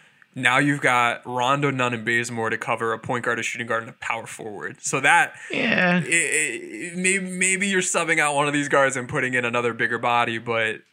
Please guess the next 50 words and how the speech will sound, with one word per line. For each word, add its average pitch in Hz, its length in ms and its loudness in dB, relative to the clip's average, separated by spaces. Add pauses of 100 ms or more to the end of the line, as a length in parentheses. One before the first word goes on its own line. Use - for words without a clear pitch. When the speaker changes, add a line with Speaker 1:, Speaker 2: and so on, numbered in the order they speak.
(400)
Speaker 1:
I, 214 240 2
I 247 120 -2
can 440 180 -4
see 240 400 0 (180)
times 151 480 -2
where 135 160 -4
this 123 240 -4
would 123 140 -6
make 113 220 -6
sense. 90 260 -8
I 151 80 0
think 180 180 2
especially 147 460 -2
if 123 320 -4 (480)
the 139 100 -4
score 120 520 -2
is, 120 320 -6
like, 117 400 -6
a, 127 100 -4 (200)
a - 80 -10
smaller 120 420 -4
player 117 260 -4
that 117 140 -6
we 120 80 -8
feel 127 160 -10
comfortable - 520 -12
with - 220 -12
Bazemore 143 320 -2
taking 120 320 -4
on, 110 380 -6 (340)
and 123 80 -12
then 113 100 -10
between 113 280 -8
Rondo 110 360 -6
and 110 100 -8
Nunn, 107 200 -10
you've 107 120 -12
got 90 140 -6
a - 40 -10
chaser 117 460 -4
and 110 120 -4
then 110 100 -10
somebody 110 380 -10
who 131 100 -12
can - 140 -14
just 98 180 -8
kind 95 160 -8
of 76 200 -12
rotate 87 500 -8
and, 58 300 -14